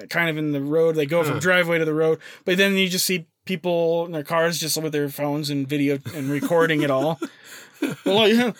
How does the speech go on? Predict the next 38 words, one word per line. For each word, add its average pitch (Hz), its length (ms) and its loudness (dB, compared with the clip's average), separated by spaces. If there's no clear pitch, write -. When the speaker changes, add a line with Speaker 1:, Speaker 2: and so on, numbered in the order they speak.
Speaker 1:
well, 190 80 -2
in 208 100 2
Alaska, 214 560 4
what 185 80 2
do 196 60 0
you 208 80 2
know? 175 320 0
Speaker 2:
They're 160 80 -10
like, 143 180 -8
"This 285 180 2
is 190 100 0
better 175 220 4
than 180 200 2
U 196 180 4
F 202 80 2
C. 220 460 2
Let's 226 140 0
see 262 120 2
what 240 160 2
happens." 220 680 -2
<laughs> - 1300 -16
Speaker 1:
All 120 100 -6
right. 123 200 -4
So 175 540 2
in 262 400 2
two 285 260 2
thou-, 196 380 -4
or 151 180 0
sorry, 123 260 -2
in 165 340 -2
nineteen 226 500 0
ten, 143 520 -2
ten 262 460 0
moose 147 500 -2
four 160 240 0
bulls, 208 400 2
six - 380 -4
cows 131 580 0